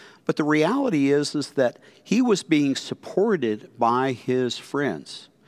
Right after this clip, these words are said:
and his friends became more like him. So it causes me to ask the question,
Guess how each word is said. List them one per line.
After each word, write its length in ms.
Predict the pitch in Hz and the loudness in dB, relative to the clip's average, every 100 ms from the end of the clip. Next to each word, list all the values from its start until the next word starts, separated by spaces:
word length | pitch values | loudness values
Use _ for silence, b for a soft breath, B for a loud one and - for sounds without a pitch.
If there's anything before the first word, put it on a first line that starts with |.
| B B B B B | B B B B B
and 120 | 127 | 0
his 180 | 135 123 | 0 -2
friends 540 | - 185 190 143 131 | -4 0 0 0 -4
became 680 | - 139 - 127 127 123 117 - 120 | -4 -6 -2 -2 0 -2 -4 -8 -6
more 320 | 120 113 117 | -4 -2 -2
like 320 | 101 104 - | -2 -4 -6
him. 460 | - 131 101 60 - _ _ _ B B B B B | -8 -6 -6 -10 -20 _ _ _ B B B B B
So 200 | - 160 147 | 0 2 2
it 80 | |
causes 580 | - 160 180 151 139 120 | 2 2 2 2 0 0
me 400 | 123 160 190 165 | 2 2 2 -2
to 400 | - - 123 113 | -4 -4 -2 0
ask 320 | 110 113 - | 0 -2 -4
the 80 | 113 | -10
question, 640 | - 175 170 - - 90 | -2 -2 -2 -4 -8 -8